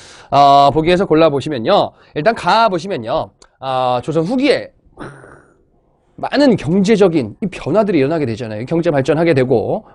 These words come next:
그리고, 어, 이 지주와 소작제가 일반화되게 되는 이런 모습이 나오게 되죠.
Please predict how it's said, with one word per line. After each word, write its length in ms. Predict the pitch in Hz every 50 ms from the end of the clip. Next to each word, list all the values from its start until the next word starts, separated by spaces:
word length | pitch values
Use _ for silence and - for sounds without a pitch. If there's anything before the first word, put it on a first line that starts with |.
| _
그리고, 400 | - 123 127 131 180 226 254 262 - - - - -
어, 340 | - 117 117 113 110 110 110
이 120 | 113 156 156
지주와 480 | - - 170 170 151 185 208 202 202
소작제가 560 | 190 - - 254 226 233 - - - 180 185 185
일반화되게 720 | 185 202 226 247 208 233 226 208 208 202 170 175 143 147
되는 400 | 135 120 113 107 107 147 220 285 285 - - -
이런 220 | 135 160 170 151
모습이 300 | 131 127 - 156 165 151
나오게 280 | 117 113 120 139 151 143
되죠. 360 | - 123 107 113 151 -